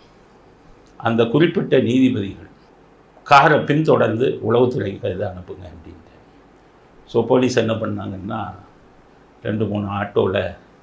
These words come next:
போலீஸ்காரவங்களையே ஆட்டோ டிரைவரா போட்டு ஒரு இடத்துல நின்னு, "அந்த குறிப்பிட்ட நீதிபதிகள் போகும்போது ஃபாலோ பண்ணுங்க" அப்படின்னு எம் ஜி ஆர் உத்தரவுப்படி போறாங்க. So, எம் ஜி ஆர் உத்தரவுப்படி போனா,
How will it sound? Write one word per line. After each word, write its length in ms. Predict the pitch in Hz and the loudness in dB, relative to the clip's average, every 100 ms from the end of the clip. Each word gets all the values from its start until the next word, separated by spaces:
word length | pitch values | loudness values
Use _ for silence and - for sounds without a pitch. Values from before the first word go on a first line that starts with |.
| _ _ _ _ - | _ _ _ _ 0
போலீஸ்காரவங்களையே 1000 | 139 151 - 117 113 113 107 110 110 - | 2 2 2 2 2 0 0 0 0 -2
ஆட்டோ 320 | 101 104 - | -4 -4 -2
டிரைவரா 460 | 95 98 95 95 95 - | -2 -2 -4 -6 -8 -10
போட்டு 380 | 95 - 92 - - - _ _ _ _ _ _ _ _ _ - | -12 -8 -8 -10 -20 -20 _ _ _ _ _ _ _ _ _ -6
ஒரு 180 | 98 98 | -2 0
இடத்துல 420 | 101 - 101 101 | -2 -2 -2 -2
நின்னு, 480 | 101 104 101 92 85 - _ _ _ _ _ - | -2 -4 -4 -6 -10 -20 _ _ _ _ _ -12
"அந்த 180 | 95 | -8
குறிப்பிட்ட 500 | 98 131 131 131 127 | -2 0 2 0 0
நீதிபதிகள் 640 | 110 113 127 107 104 95 95 | 0 2 0 0 -2 -4 -6
போகும்போது 540 | 92 107 104 98 104 | -4 -2 -2 -4 -6
ஃபாலோ 360 | 92 - 107 98 | -4 -4 -4 -6
பண்ணுங்க" 460 | 90 87 85 85 - - _ _ - | -10 -16 -16 -18 -18 -20 _ _ -10
அப்படின்னு 340 | 92 98 101 | -8 -4 -6
எம் 120 | 95 | -6
ஜி 120 | 98 110 | -4 -4
ஆர் 100 | 90 | -4
உத்தரவுப்படி 520 | 87 95 95 87 87 | -8 -10 -12 -12 -16
போறாங்க. 380 | 90 90 - - - _ _ _ _ _ _ - | -14 -14 -16 -20 -20 _ _ _ _ _ _ -6
So, 300 | - 160 147 | 2 2 2
எம் 100 | 147 | 2
ஜி 100 | 156 | 2
ஆர் 100 | 131 | 2
உத்தரவுப்படி 520 | 131 135 135 120 117 | 2 0 0 0 -2
போனா, 320 | 117 113 143 | -4 -4 -2